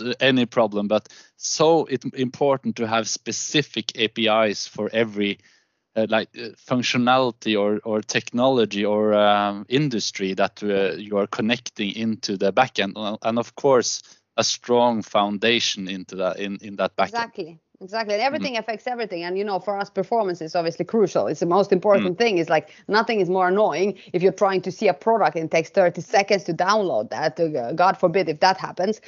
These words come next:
Speaker 2: That's not good. And then again, if you have a lot of the systems consuming data, you have the, the, a lot of different providers, uh,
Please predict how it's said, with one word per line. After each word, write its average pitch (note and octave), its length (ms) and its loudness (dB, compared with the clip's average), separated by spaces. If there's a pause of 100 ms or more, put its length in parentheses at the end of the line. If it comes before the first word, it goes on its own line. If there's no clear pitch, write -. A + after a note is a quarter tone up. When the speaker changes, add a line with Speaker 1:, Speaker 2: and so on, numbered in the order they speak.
(160)
Speaker 2:
That's - 180 4
not E3+ 240 2
good. F#3 280 0 (220)
And F#3 140 2
then G3+ 100 6
again, G3+ 300 0
if F3 80 -2
you E3+ 100 -2
have E3 140 -6
a F3 60 2
lot G#3 220 2
of F#3 180 -4
the F3 260 4
systems F3 440 -4
consuming F#3 600 0
data, F3+ 420 4
you D#3+ 60 6
have D#3+ 160 0
the, F3 100 -2 (160)
the, E3 300 0
a - 20 4
lot F#3+ 220 2
of D#3+ 120 0
different E3+ 340 -2
providers, F3 640 2
uh, D#3 320 4